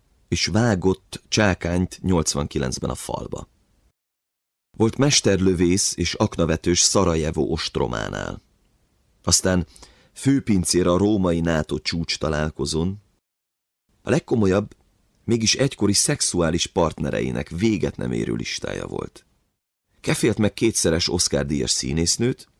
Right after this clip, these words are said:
és őt is kefélte meg Nobel-díjas atommagkutató. Minden este egy másik világhírességről derült ki,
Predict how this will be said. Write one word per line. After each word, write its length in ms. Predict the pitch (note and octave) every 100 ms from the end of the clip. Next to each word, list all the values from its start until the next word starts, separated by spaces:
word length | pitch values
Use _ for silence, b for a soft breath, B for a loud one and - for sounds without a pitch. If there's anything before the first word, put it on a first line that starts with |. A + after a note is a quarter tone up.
| _
és 220 | - -
őt 220 | D3 B2+ -
is 140 | E2+
kefélte 480 | - F2 D2+ D#2 D#2+
meg 220 | F2+ F2+
Nobel-díjas 680 | G#2 G2+ E2 D2+ D#2+ E2 -
atommagkutató. 1080 | - - A1 A1+ A1 - - - - G1+ G1+ _ _ _ _ _ _ -
Minden 240 | D3+ C#3
este 260 | B2 B2+ A2+
egy 80 | G2
másik 460 | A2 F#2+ F2+ E2
világhírességről 1080 | - F2+ D#2 - D#2+ C#2+ - - D#2+ E2+ E2
derült 380 | D#2+ F2+ E2+ D2+
ki, 260 | - F#2